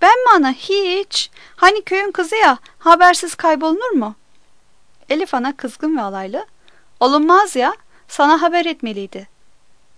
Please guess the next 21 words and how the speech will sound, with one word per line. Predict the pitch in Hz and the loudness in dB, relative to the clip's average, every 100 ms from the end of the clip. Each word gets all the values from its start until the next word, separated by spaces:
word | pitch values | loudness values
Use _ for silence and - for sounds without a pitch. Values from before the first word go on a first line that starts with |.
| _ _ | _ _
Haydar | - 262 269 277 | -4 -2 -2 -4
mahcup, | 254 226 - - - - - _ - | -4 -8 -10 -14 -16 -20 -20 _ 4
"Bana | 339 415 | 4 4
mı? | 370 370 427 _ _ _ - | 0 -2 -4 _ _ _ 0
Yok, | 427 415 - | 0 0 -2
anasına | 294 349 - 494 | -2 -2 -2 -6
edeydi. | 370 254 214 214 - _ - | -4 -4 -6 -12 -14 _ 0
Bana | 349 494 | 2 0
ne? | 381 220 - _ _ _ _ _ _ 311 | -4 -4 -10 _ _ _ _ _ _ 0
Ben | 370 403 | 0 0
Gülnaz'ı | 320 339 349 392 | -4 -4 -4 -6
soracaktım." | - 285 220 202 - - - _ - _ _ _ _ _ - | -8 -8 -8 -12 -16 -20 -20 _ -20 _ _ _ _ _ -10
Elif | 262 311 | -8 -4
ana, | 269 294 415 _ _ - | -4 -4 -6 _ _ -12
"He | - | -6
ya, | 415 339 403 - - | 0 0 -2 -10 -20
sen | - 330 330 | -2 2 4
başka | 330 320 370 | 2 0 -6
kimi | - 359 | -6 -6
soracaksın | 320 330 302 330 320 - 494 | -4 -6 -4 -4 -4 -8 -12
ki?" | - 214 | -10 -10